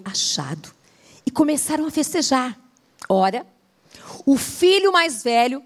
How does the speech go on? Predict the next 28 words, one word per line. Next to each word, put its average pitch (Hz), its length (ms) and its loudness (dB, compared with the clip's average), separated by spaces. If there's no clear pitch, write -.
estava 254 420 2
no 262 100 -6
campo. 185 460 -4
Quando 403 200 4
ele 392 100 4
voltava, 302 680 2
ao 208 60 6
aproximar-se 294 520 -2
da 233 100 0
casa, 285 380 4
ele 262 100 2
ouviu 262 300 4
as 220 200 2
músicas 254 500 0
e 240 40 4
as 202 160 2
danças, 254 640 0
chamou 349 400 4
um 392 40 -6
dos 320 280 0
empregados 254 840 2
e - 40 -6
perguntou 302 760 2
o 330 80 -8
que - 160 -14
que - 140 -4
era 302 100 0
aquilo. 165 500 -4